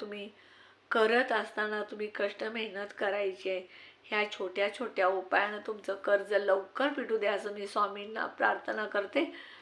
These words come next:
आणि सगळ्यात महत्त्वाचं, तुम्हा सर्वांसाठी मी एक विनंती करते, कधी आयुष्यात कर्ज काढायची वेळ कोणावरती येऊ नये. आली तर ते वेळ बघून काढा आणि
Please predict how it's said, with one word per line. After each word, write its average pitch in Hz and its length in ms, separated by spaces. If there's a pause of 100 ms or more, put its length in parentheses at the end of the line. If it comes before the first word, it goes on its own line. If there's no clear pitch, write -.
(260)
आणि 208 200
सगळ्यात 214 640
महत्त्वाचं, 208 800
तुम्हा 208 280
सर्वांसाठी 220 760
मी 220 300
एक 208 200
विनंती 214 400
करते, 202 480 (440)
कधी 208 240
आयुष्यात 202 360 (100)
कर्ज 202 240
काढायची 202 460
वेळ 202 180
कोणावरती 202 760
येऊ 226 200
नये. 240 200
आली 202 380
तर 214 180
ते 214 420 (580)
वेळ 233 300
बघून 214 360
काढा 202 280
आणि 220 280